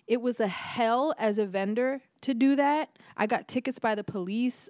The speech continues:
Like, we had to drive into the park, but it's illegal to drive into the park. So, like, what the fuck? They were being smart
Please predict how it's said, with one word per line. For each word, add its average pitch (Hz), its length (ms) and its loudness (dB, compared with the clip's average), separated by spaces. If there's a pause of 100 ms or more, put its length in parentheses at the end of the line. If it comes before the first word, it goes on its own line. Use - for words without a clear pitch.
Like, 185 240 -4
we 214 140 -4
had 220 300 -2
to 202 60 -12
drive 196 360 2
into 220 180 -2
the 196 100 0
park, 214 360 -2
but 202 100 0
it's 190 140 -4
illegal 202 440 0
to 240 120 0
drive 233 280 2
into 247 200 -2
the 247 80 -2
park. 247 320 -2
So, 202 140 -8
like, 180 220 -4
what 175 300 0
the 208 80 -2
fuck? - 460 -2 (760)
They 254 580 4 (500)
were 226 120 4
being 254 300 4
smart 247 540 2